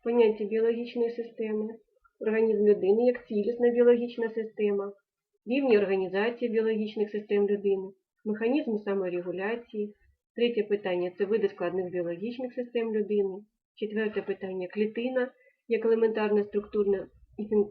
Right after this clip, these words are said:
функціональна біосистема, функціональні властивості клітини. П'яте питання — індивідуальний розвиток організму людини, онтогенез.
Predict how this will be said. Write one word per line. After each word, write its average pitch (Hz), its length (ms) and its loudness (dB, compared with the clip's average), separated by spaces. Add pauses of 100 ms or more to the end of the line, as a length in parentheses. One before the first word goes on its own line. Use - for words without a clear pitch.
(120)
функціональна 208 680 2
біосистема, 185 840 -2 (440)
функціональні 202 580 4
властивості 233 680 -4
клітини. 214 580 -4 (540)
П'яте 233 360 4
питання — 196 520 -2
індивідуальний 208 680 0
розвиток 185 460 -4
організму 196 540 -2
людини, 226 460 0
онтогенез. 208 580 -2